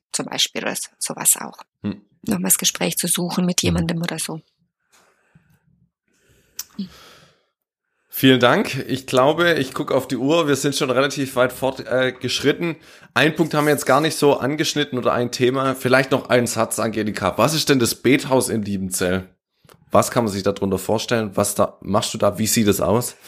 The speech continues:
Speaker 1: Also wie sieht es aus? Es ist ein toller Raum, in dem man, äh, sich aufhalten kann. Das ist offen sogar. Also von acht bis acht ist offen der Raum, kann man rein und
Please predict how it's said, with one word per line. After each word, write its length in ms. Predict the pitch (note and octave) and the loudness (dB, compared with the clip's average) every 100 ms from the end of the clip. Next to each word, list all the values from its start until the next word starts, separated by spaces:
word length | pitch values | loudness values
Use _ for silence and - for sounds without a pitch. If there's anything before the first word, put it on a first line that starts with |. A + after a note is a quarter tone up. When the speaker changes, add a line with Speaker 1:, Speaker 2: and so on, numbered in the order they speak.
| - - - - - - - _ | -20 -20 -12 -8 -8 -10 -20 _
Speaker 1:
Also 300 | - G3+ G3 | 0 0 0
wie 140 | G3 G3+ | 0 0
sieht 200 | G3 F3+ | 0 0
es 120 | F3+ | 0
aus? 220 | - A3 C#4+ | 0 0 2
Es 40 | A#3+ | 0
ist 60 | - | 0
ein 240 | G#3 G#3 | -2 -2
toller 260 | - A3+ A3+ | -4 0 0
Raum, 320 | F#3 G3 B3+ | 2 -2 0
in 160 | A3+ A3 | -4 -2
dem 220 | G#3+ G#3 | -2 0
man, 240 | G3+ G3 | -2 -2
äh, 160 | - D#3+ - _ _ _ _ _ - | -4 -8 -10 _ _ _ _ _ -4
sich 680 | - - A3+ - - - - _ _ | 0 2 0 -2 -4 -8 -12 _ _
aufhalten 460 | - A#3+ - G3+ G#3 | 0 0 0 0 0
kann. 380 | - A3 D#4 C4 | -2 -2 -2 -2
Das 160 | F#3 F3 | -4 -2
ist 220 | E3+ - | -2 -2
offen 280 | - B3+ D4 | -2 0 0
sogar. 300 | - - G4+ G#4 A#3 | 0 0 0 0 0
Also 200 | F#3+ F3+ | -2 -4
von 160 | F3 | -6
acht 260 | - - - | -4 -6 -4
bis 140 | G#3+ | -2
acht 300 | - - - | 0 -2 -4
ist 220 | - G#3+ - | -2 -2 0
offen 380 | A3+ A#3+ B3 B3 - - | 0 0 -2 -4 -10 -4
der 140 | G#3+ | 0
Raum, 400 | G#3+ G#3 G#3+ G#3+ | 2 2 2 -2
kann 180 | - - | -4 -2
man 240 | G3 G3 G3 _ _ - | 0 -2 -4 _ _ -8
rein 400 | - G3+ A#3 B3 | -2 0 2 0
und 360 | - G#3+ G#3 | -2 -2 -2